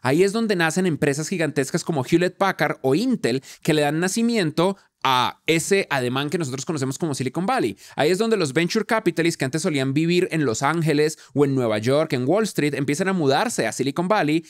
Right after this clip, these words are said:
a lugares como Sand Hill Road en Palo Alto o a lugares como South Park en San Francisco y empiezan a invertir en ideas locas de los graduados de Stanford y de Berkeley o de gente que quisiera ir a probar suerte y así nace Silicon Valley.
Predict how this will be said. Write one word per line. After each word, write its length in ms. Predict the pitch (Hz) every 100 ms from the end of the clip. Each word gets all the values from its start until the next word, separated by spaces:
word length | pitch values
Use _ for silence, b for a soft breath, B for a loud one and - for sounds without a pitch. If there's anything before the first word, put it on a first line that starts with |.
| B -
a 80 |
lugares 300 | 127 135 131
como 160 | 175 151
Sand 260 | 127 127 147
Hill 80 |
Road 380 | 143 160 175 190
en 100 | 170
Palo 300 | 135 113 120
Alto 400 | 165 160 147 147 B -
o 260 | 123 127
a 60 | 123
lugares 260 | 123 127 -
como 160 | 143
South 280 | - 131 139
Park 240 | 151 143 147
en 100 | 151
San 140 | 135
Francisco 560 | 143 131 247 - 190 185 B
y 60 | 160
empiezan 260 | 160 170
a 40 | 202
invertir 480 | 202 196 - 214 -
en 120 | 165
ideas 440 | 156 143 156 170 175
locas 420 | 202 226 170 151
de 80 | 139
los 140 | 131
graduados 320 | 127 123 151
de 60 | 165
Stanford 340 | 147 127 160
y 20 |
de 80 | 160
Berkeley 360 | 208 180 160 175
o 100 | 131
de 80 | 127
gente 240 | 180 247
que 120 | 269
quisiera 400 | - 151 151 156
ir 140 | 208 220
a 80 |
probar 280 | 214 139 131
suerte 440 | - 226 190 170 165 B -
y 100 | 131
así 240 | - 156
nace 320 | 156 151 160
Silicon 420 | 151 147 147 107 101
Valley. 220 | -